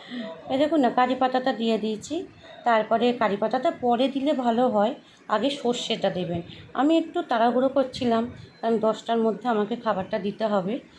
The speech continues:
সেই জন্য। কারণ বেশি বেলা হয়ে গেলে তো খেতে অনেকটা, জলখাবার খেতে অনেকটা বেলা হয়ে যাবে, আবার দুপুরের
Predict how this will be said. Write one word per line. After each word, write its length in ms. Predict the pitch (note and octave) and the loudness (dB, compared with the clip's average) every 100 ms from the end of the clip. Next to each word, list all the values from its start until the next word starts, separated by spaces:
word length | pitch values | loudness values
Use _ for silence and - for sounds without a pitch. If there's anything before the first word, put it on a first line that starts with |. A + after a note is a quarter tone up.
| - - | -20 -8
সেই 240 | A#3 A#3 | -2 -2
জন্য। 280 | A3 G#3 G#3 | 0 -2 -2
কারণ 160 | D4+ D4+ | -2 0
বেশি 240 | C#4 C#4 | 0 0
বেলা 320 | C4 A#3 A#3 A#3 | 0 2 4 2
হয়ে 200 | A3+ G#3+ | 2 0
গেলে 180 | A3 | -2
তো 220 | A#3 B3+ B3+ - - | 0 -2 -4 -14 -14
খেতে 280 | G#3 G#3+ | -10 -2
অনেকটা, 380 | G#3+ G3+ G3+ A3 | 0 2 0 -4
জলখাবার 460 | G3 G3+ F#3 G3 G3 | -4 -2 -4 -6 -6
খেতে 160 | G#3 G#3 | -4 -2
অনেকটা 320 | G3+ F#3 G3+ | -2 -2 -6
বেলা 260 | F3+ F3 F#3 | -8 -4 -4
হয়ে 140 | F#3 | -4
যাবে, 320 | F3+ E3+ G#3+ B3+ - - - - | -6 -8 -10 -16 -20 -20 -14 -2
আবার 240 | B3+ - | 0 0
দুপুরের 440 | C4 - B3 B3+ | -2 0 2 2